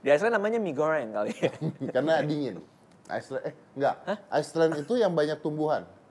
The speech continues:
Speaker 1: Iceland itu kan namanya Iceland.
Speaker 2: Iya.
Speaker 1: Ice.
Speaker 2: Ice.
Speaker 1: Kok di sana, di sana malah hijau? Nah, sedangkan Greenland namanya Greenland, hijau, malah di sana
Speaker 2: Gua
Speaker 1: dipenuhi
Speaker 2: tahu
Speaker 1: oleh
Speaker 2: jawaban,
Speaker 1: es.
Speaker 2: gua tahu nih.
Speaker 1: Aku lebih tahu sebenarnya, aku udah punya jawabannya.
Speaker 2: Lu, lu udah punya jawabannya?
Speaker 1: Udah,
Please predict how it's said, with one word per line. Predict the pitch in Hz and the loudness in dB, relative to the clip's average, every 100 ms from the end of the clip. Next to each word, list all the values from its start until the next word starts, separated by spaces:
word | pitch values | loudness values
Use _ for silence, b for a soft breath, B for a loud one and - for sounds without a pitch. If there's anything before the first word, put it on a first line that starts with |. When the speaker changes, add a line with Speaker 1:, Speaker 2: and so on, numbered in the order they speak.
| - | -2
Speaker 1:
Iceland | 139 156 170 180 | 6 6 8 4
itu | 185 220 | 4 2
kan | 254 285 | 2 4
namanya | 254 254 285 190 | 4 4 2 2
Iceland. | 190 170 196 170 104 | -2 0 0 0 0
Speaker 2:
Iya. | - 120 - - - 160 | 0 0 0 -2 4 6
Speaker 1:
Ice. | 117 - - - 120 | 4 -4 -12 -2 0
Speaker 2:
Ice. | 120 - | 0 0
Speaker 1:
Kok | 220 226 | 4 4
di | |
sana, | 202 214 262 220 | 4 0 0 -4
di | 160 | 0
sana | 214 247 | 0 0
malah | 214 | -2
hijau? | 208 170 131 107 - - - _ _ _ _ _ _ | -2 -2 0 0 -4 -16 -20 _ _ _ _ _ _
Nah, | 156 143 - | 2 2 2
sedangkan | - 156 170 254 | -2 2 2 2
Greenland | 190 220 208 156 | 4 4 4 0
namanya | 165 156 156 | 0 -4 -2
Greenland, | 135 135 147 139 139 127 123 175 | -2 2 2 2 0 0 0 -2
hijau, | 139 117 117 143 185 - - | -2 2 4 4 0 -10 -6
malah | 143 160 | 0 0
di | 196 | 0
sana | 165 135 196 | -2 -2 0
Speaker 2:
Gua | 190 | 2
Speaker 1:
dipenuhi | - 220 233 | 2 2 4
Speaker 2:
tahu | 226 | 4
Speaker 1:
oleh | - 208 | 4 4
Speaker 2:
jawaban, | 196 240 208 | 4 6 2
Speaker 1:
es. | 196 | 6
Speaker 2:
gua | 247 | 4
tahu | - 214 247 269 247 | 4 4 4 4 2
nih. | 202 101 - _ _ _ - - - _ _ - | -2 -4 -12 _ _ _ -20 -20 -20 _ _ -6
Speaker 1:
Aku | 143 240 | 4 6
lebih | 220 | 6
tahu | 262 277 247 | 6 4 2
sebenarnya, | 214 240 226 190 | -2 -6 -4 -2
aku | 220 | -2
udah | 214 | -2
punya | 196 | 0
jawabannya. | 160 151 196 160 156 | 0 0 -2 -8 -2
Speaker 2:
Lu, | 160 143 | 0 0
lu | 180 220 | 0 0
udah | 160 | -2
punya | 147 135 | -2 -4
jawabannya? | 131 160 | 0 2
Speaker 1:
Udah, | 196 127 | 4 4